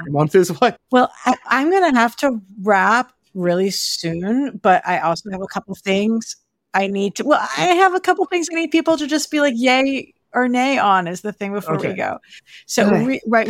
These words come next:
Speaker 1: real, really quick, how do we even do this really quick? 'Cause it's gonna kill me. How do folks feel about Curse?
Speaker 3: I love her. I love her.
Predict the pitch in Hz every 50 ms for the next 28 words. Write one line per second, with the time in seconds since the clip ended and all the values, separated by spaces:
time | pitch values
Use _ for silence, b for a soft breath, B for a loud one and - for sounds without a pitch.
0 | 208 214 247 262 294 311 - - - - 233 254 262 269 285 311 302 302 - -
1 | 247 214 190 180 190 190 - - 175 185 190 185 196 175 160 151 143 160 156 156
2 | 156 151 - 143 147 - - - - - - - - 170 170 170 - - 147 156
3 | 151 - - 151 147 - - 143 - - - _ _ _ _ - 190 185 196 180
4 | 180 185 - - - 254 247 - - - - 202 208 202 185 214 226 - - -
5 | - - 160 143 143 175 190 - - - - - - - - 196 190 185 175 175
6 | 165 - 190 190 180 180 185 _ _ _ - 175 175 175 170 165 170 -